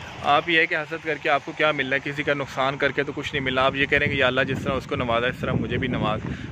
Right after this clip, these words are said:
मेहनत करें, आप हर एक का अपना मुकद्दर होता है, लेकिन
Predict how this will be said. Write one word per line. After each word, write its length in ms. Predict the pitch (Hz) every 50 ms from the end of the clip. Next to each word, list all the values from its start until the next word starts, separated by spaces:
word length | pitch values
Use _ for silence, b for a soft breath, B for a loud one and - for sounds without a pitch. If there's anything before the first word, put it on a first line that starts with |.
| B -
मेहनत 260 | 151 170 190 196 -
करें, 240 | - 175 156 160 165 B B B B B -
आप 180 | 131 139 135 165
हर 140 | 160 156 156
एक 80 | 147
का 80 | - 151
अपना 240 | 139 123 143 151 147
मुकद्दर 320 | 143 127 131 127 147 156
होता 200 | 147 139 - 139
है, 60 | 135
लेकिन 280 | 139 147 143 - 160 151